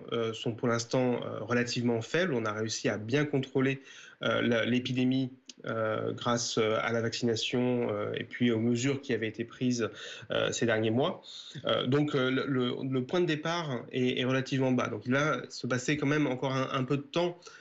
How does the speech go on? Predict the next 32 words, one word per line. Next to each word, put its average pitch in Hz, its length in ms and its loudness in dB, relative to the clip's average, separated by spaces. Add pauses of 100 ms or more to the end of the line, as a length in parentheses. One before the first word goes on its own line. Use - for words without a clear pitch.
(160)
euh, 113 280 2
avant 135 360 2
que, 123 760 2
que 123 80 0
le, 113 320 0
le, 120 280 -2
la 117 300 0
vague, 123 520 0 (200)
euh, 113 220 -2
vraiment, 120 460 2
euh, 110 260 -2
s'amorce. 135 500 0 (380)
Et - 240 -2 (160)
d'autant 131 300 4
plus 180 380 0
que - 120 0
parce 120 380 -2
que 160 100 0
la 143 140 4
vaccination 127 580 -2 (300)
est - 100 -6
très 143 180 2
avancée, 139 600 2 (160)
euh, 117 260 -4
parmi 120 320 2
les, 117 300 2
les 113 100 -4
personnes 123 400 0
les 117 80 2
plus 123 180 0
à 123 100 2
risque, 156 360 -2